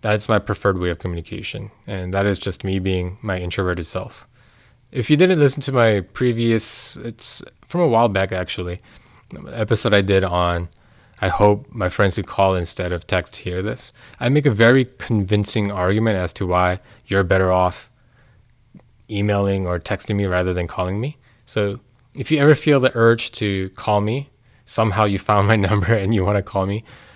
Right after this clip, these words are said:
please go listen to that episode and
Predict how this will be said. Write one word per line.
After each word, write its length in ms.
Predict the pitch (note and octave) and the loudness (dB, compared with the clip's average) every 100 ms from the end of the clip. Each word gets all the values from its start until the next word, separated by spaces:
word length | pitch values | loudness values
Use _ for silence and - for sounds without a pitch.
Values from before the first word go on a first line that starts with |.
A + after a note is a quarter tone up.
| _ | _
please 260 | - D3 B2+ | -2 0 2
go 220 | A#2+ A2+ | 4 4
listen 320 | G2+ G2 - G2 | 4 0 -2 -4
to 120 | G2+ | -2
that 160 | F2+ | -2
episode 500 | F2 F#2+ - - C3 _ _ _ _ _ | -2 -8 -10 -12 -16 _ _ _ _ _
and 400 | A2 F2+ F2 E2 | -12 -8 -8 -10